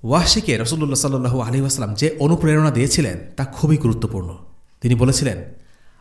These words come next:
"আজ থেকে তুমি আল্লাহর পথে সেভাবে যুদ্ধ করো, যেভাবে তুমি আল্লাহর দ্বীনের বিরুদ্ধে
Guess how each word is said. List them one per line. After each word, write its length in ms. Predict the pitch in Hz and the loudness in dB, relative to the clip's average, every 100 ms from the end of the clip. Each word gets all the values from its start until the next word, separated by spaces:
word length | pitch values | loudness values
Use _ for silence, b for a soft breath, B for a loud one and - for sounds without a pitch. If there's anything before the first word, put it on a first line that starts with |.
| - - | -20 -4
"আজ 320 | 151 185 - | 0 2 2
থেকে 440 | 175 - 87 85 - | 2 0 -6 -8 -8
তুমি 160 | 120 127 - | -6 -4 -2
আল্লাহর 320 | 131 139 147 147 | -2 0 0 0
পথে 160 | 139 | 0
সেভাবে 380 | - 170 180 185 | 0 2 4 4
যুদ্ধ 260 | - - 139 | 2 0 0
করো, 420 | 117 90 - - b b b | 0 -4 -6 -16 b b b
যেভাবে 440 | 117 151 156 165 165 | -4 2 4 4 2
তুমি 200 | 135 135 | 0 -2
আল্লাহর 280 | 110 117 107 | -2 -2 -2
দ্বীনের 320 | 101 120 151 | 0 2 4
বিরুদ্ধে 680 | 120 123 135 - 101 87 - | 4 2 2 0 -2 -4 -14